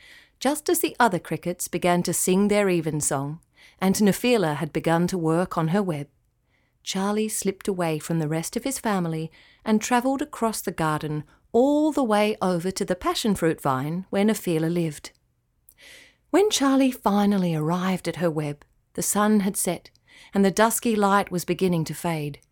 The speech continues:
Nephila was busy spinning the final repairs to her web. It was so fine, so shimmery and so wonderful that Charlie accidentally chirruped very loudly in excitement.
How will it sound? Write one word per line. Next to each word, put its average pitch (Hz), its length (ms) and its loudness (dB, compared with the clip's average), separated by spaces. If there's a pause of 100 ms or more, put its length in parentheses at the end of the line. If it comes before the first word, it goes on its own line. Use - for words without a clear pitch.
(840)
Nephila 247 480 4
was 254 160 2
busy 226 400 0
spinning 208 480 4
the 202 100 2
final 180 440 2
repairs 175 480 -2
to 175 180 -6
her 180 80 0
web. 151 320 -6 (600)
It 240 120 -6
was 254 200 2
so 302 340 0
fine, 190 720 -6 (260)
so 330 300 -2
shimmery 302 640 2
and 180 160 2
so 285 340 0
wonderful 262 1000 2 (260)
that 262 160 0
Charlie 330 580 2
accidentally 202 640 2
chirruped 269 500 0
very 262 300 4
loudly 233 600 4
in 226 100 6
excitement. 269 640 -2